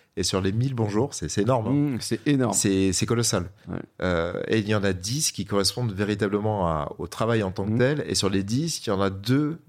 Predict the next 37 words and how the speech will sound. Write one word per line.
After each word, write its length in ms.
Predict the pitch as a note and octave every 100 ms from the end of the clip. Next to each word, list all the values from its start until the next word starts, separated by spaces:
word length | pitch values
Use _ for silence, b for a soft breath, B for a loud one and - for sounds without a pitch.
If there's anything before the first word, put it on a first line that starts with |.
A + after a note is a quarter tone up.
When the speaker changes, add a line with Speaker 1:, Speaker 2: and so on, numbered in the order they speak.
| _
Speaker 1:
qui 100 | -
vont, 380 | G2+ G2+ A#2 C3
euh, 300 | G2 F2+ F#2 - -
entrer 260 | - G2+ A2+
en 100 | G#2+
poste. 360 | G2+ F2+ - b b b b b b -
Pour 100 | F2+
donner 160 | G2+
la 100 | G#2
stat, 220 | G2+ F#2+ G2
quoi. 140 | - - A2+
Speaker 2:
Ouais, 160 | D#3+
donc, 240 | C#3 A2 -
euh, 220 | A2+ A2+
non, 100 | B2
non, 120 | B2+
mais 280 | C#3+ A2+ G#2+
donc 200 | G#2+ G#2+
c'est, 200 | - A2
c'est 140 | -
une 120 | A2 G2+
belle 160 | D3
réussite. 500 | C#3 C#3 B2 A2+ - _ _ B B B B B
Euh, 200 | G#2+ A2+
je 1300 | A2 A2 A2 A2 A2 A2 G#2+ A2 G2+ - - - A2+
me 60 | C3
posais 240 | E3+ F#3+
une 80 | D#3
question, 340 | C3 A2+ D3
j'ai, 280 | D#3 A2 G#2+
j'entendais, 480 | G#2+ A2+ C3 B2+ D3
euh, 140 | A2+ G2 B B -
un 80 | G2
verbatim 540 | G#2+ G#2+ G2 G2 A#2
assez 200 | A2+ -
récemment, 540 | G#2 G2+ G#2 A#2 C#3+ A#2+
euh, 220 | A2